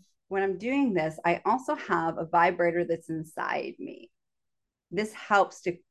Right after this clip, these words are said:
continue to enjoy the, the arousal, res-, like, it increases my ability to have orgasms and be turned on and aroused by the experience, um, outside of just the visual arousal and the psychological arousal.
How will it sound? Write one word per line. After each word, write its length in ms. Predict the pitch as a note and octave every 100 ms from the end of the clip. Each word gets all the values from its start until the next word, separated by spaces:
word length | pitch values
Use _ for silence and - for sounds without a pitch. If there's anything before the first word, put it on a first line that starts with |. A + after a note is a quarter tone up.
| _
continue 580 | - E3+ E3+ F#3 F3+ F3
to 140 | F3 E3
enjoy 500 | D#3 D3 E3 D#3+ D#3+
the, 560 | - D3 D3 - D3 - - - _ -
the 460 | E3 D3+ - D3 -
arousal, 800 | E3 E3+ F3 F3 F3 D3 C3+ - - E3
res-, 260 | E3+ - -
like, 220 | D3+ D3+
it 100 | D3+
increases 540 | D#3 E3 - F3 D#3+ D3+
my 300 | D3+ A#2 - _
ability 420 | D#3+ D#3 D#3+ D#3+
to 60 | D#3+
have 200 | E3 C#3
orgasms 720 | - D#3+ D#3+ C#3+ C#3+ D3 D3+
and 120 | D3
be 140 | D3 D3+
turned 340 | - D3+ D3
on 220 | D3+ D3
and 140 | C#3+ C3+
aroused 480 | D3+ F#3+ D#3+ E3 -
by 140 | C#3
the 80 | C#3+
experience, 560 | D3 _ - A#2+ - _ - - - - - -
um, 240 | E3 - -
outside 480 | G3 F3+ F#3 F3 E3+
of 120 | D#3+
just 300 | E3 D#3+ -
the 80 | D#3+
visual 640 | D#3+ F#3 F3+ E3+ E3 C#3+
arousal 520 | D#3 D3+ D#3 D#3 D3+
and 360 | - D#3 D#3 D3+
the 120 | C#3+
psychological 840 | D#3 C#3+ C3+ D#3 E3 E3 F3 D3 B2
arousal. 460 | E2 D#2+ E3 -